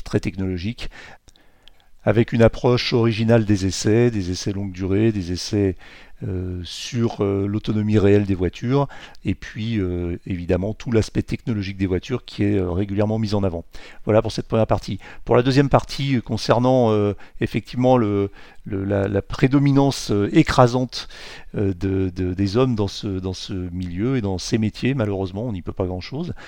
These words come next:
J'ai déjà répondu, on en a déjà parlé dans un, dans un commentaire précédent, euh, sur le podcast.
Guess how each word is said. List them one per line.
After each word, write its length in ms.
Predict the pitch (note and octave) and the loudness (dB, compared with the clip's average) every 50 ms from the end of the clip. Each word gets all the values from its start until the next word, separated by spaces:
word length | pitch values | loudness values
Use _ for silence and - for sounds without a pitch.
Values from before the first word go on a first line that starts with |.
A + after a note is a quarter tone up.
| - - - - | -18 -16 -12 -8
J'ai 200 | A2+ F#2 F#2 G2+ | -6 -4 -2 0
déjà 220 | F#2+ A2+ A2 B2+ | 0 2 4 4
répondu, 380 | B2 B2+ - - A#2+ A#2 C3 C#3+ | 4 4 4 2 -2 -2 0 0
on 80 | C#3 A#2 | 0 2
en 160 | G#2+ G2+ G2 | 2 0 2
a 40 | G2 | 0
déjà 220 | A2 A2+ A#2 B2 | 0 0 0 0
parlé 260 | - A#2+ A2 A2 A2+ | 0 2 2 2 0
dans 220 | G#2 G#2 F#2+ F2 F#2+ | 0 -2 -2 -2 -2
un, 240 | F#2+ F#2 F2+ F2 - - - - - - - - - - | 0 0 0 -2 -4 -8 -14 -18 -18 -20 -20 -20 -18 -12
dans 360 | A2 G2+ G2 F#2+ F2+ E2 F#2+ | -6 -4 -4 -2 -2 0 0
un 440 | F#2 F2+ F2+ F2 F2 E2+ F2+ F2+ F2+ | 0 2 2 0 -2 -2 -4 -4 -4
commentaire 400 | - - A#2 A2 A2 - A#2+ G#2 | -2 0 0 2 4 4 2 2
précédent, 680 | - - G#2+ - - A#2+ G2 G#2+ A2+ A#2 A#2 A2+ G2+ | 2 0 -2 0 0 -2 0 0 0 0 0 -2 -4
euh, 40 | F#2 | -4
sur 180 | - - - G2+ | -6 -6 -6 -6
le 60 | F#2+ | -6
podcast. 540 | - G#2 - - - C3 D3+ - - - | -6 -6 -4 2 2 2 2 2 -2 -10